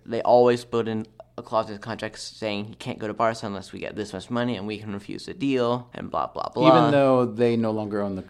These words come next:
Speaker 2: control the contract.
Speaker 1: Yeah.
Speaker 2: Mm-hmm.
Speaker 1: That brings us actually to Alvaro Morata.
Speaker 2: Wait, so maybe you're saying that you don't want Ozil primarily because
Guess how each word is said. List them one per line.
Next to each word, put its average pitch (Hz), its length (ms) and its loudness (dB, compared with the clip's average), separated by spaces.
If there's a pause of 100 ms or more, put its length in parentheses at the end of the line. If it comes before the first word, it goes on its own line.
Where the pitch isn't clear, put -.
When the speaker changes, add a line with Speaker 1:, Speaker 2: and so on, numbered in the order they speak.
Speaker 2:
control 104 320 -2
the 92 60 -4
contract. - 500 -8
Speaker 1:
Yeah. 131 260 0 (120)
Speaker 2:
Mm-hmm. 104 500 -4
Speaker 1:
That 147 240 6
brings 143 180 -4
us 113 60 -10
actually 120 260 -6
to - 80 -10
Alvaro 113 280 -2
Morata. 113 640 0
Speaker 2:
Wait, 113 220 0
so 131 120 -2
maybe 127 360 2
you're 123 420 -2
saying 120 280 -4
that 110 100 -4
you 117 180 -4
don't 139 200 -2
want 120 400 -2
Ozil 120 360 -2
primarily 120 480 0
because 107 380 -6